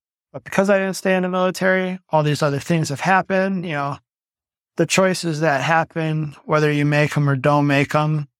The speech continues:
um, it all has an effect. And, I mean, I met, you know, my wife and have two beautiful kids, mainly thanks to her,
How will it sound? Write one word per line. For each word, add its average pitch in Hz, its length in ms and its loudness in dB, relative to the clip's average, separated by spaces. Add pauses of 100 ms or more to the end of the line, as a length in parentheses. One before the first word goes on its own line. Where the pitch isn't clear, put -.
(360)
um, 139 360 -8 (1600)
it 147 120 0
all 135 380 0 (220)
has 143 360 0
an 139 100 0
effect. 135 480 -4
And, 135 180 -4 (920)
I - 20 0
mean, 147 140 2
I 147 80 2
met, 151 340 2 (720)
you 214 100 -6
know, 143 200 0
my 143 200 2
wife 143 360 2
and 151 100 0
have 147 300 0 (380)
two 160 180 0
beautiful 151 400 -2
kids, 156 560 -2 (680)
mainly 151 300 -2
thanks 139 340 -4
to 151 120 0
her, 160 340 2